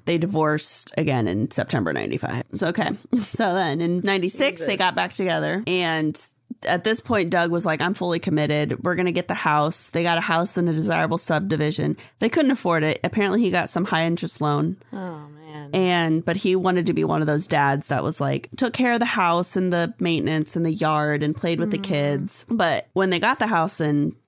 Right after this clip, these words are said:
Speaker 1: everything, Kelly started seeing Greg again.
Speaker 2: Oh, God.
Speaker 1: Yeah. All right.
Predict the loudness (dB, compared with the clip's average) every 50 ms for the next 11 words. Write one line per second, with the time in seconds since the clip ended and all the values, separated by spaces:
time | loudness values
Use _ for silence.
0 | -2 0 0 2 2 0 0 0 2 2 2 2 2 0 -2 -6 -14 _ -16 -4
1 | 0 0 2 4 4 2 2 0 -2 -4 -8 -10 -10 -4 0 0 2 2 0 0
2 | 0 2 2 2 2 2 2 2 2 2 2 2 0 -2 0 0 -2 0 0 0
3 | -2 -2 -2 -4 -6 -8 -8 -10 -12 -10 -8 -8 -8 -8 -10 -12 -16 -18 -8 -6
4 | -2 -2 0 0 -2 -2 -4 -6 -8 -10 -14 _ _ _ _ _ _ _ _ _
5 | -8 -8 -8 -8 -10